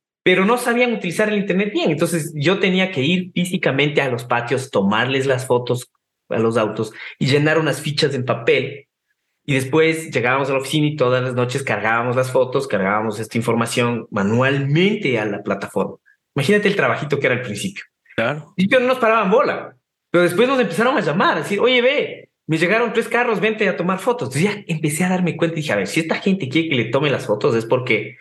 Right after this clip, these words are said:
Speaker 1: ya les están empezando a llamar". Y empezamos a hacer también cobertura. Con, con el Juano nos íbamos a los piques ilegales de las Shiris y filmábamos esos piques y nos,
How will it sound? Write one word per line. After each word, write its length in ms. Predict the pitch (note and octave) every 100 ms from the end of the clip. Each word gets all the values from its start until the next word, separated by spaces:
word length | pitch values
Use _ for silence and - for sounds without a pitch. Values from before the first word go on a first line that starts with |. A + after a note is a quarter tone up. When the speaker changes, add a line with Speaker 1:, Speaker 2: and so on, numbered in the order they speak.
| - _ -
Speaker 1:
ya 160 | C3
les 140 | C3+ B2+
están 260 | A#2+ B2
empezando 460 | A#2 A2 - F#2 F2
a 20 |
llamar". 540 | F#2 A#2+ D#3 - - - _ _ _ _
Y 80 | B3+
empezamos 400 | D#4 D#4+ F#4 D4+
a 60 | B3
hacer 180 | G#3+ B3
también 240 | G#3 A3
cobertura. 580 | A3 F3 - B3 D#3 A#2+
Con, 220 | B2+ B2+
con 160 | C3+ B2+
el 60 |
Juano 240 | B2 F3 F3+
nos 160 | B2+
íbamos 200 | E3 E3
a 40 | C3
los 160 | A2+
piques 300 | - D#3+ D3
ilegales 520 | A#2+ G#2+ B2+ C#3+ C3+ A#2+
de 80 | G2+
las 120 | G2
Shiris 360 | D3 D3+ C3
y 80 | A2
filmábamos 840 | - A2 A#2+ B2+ C3 B2+ B2 B2 A#2+
esos 380 | A#2 A#2+ A2 G2+ - - -
piques 540 | E3 D#3+ D#3+ D3 C#3 C3
y 60 |
nos, 340 | B2+ B2+ B2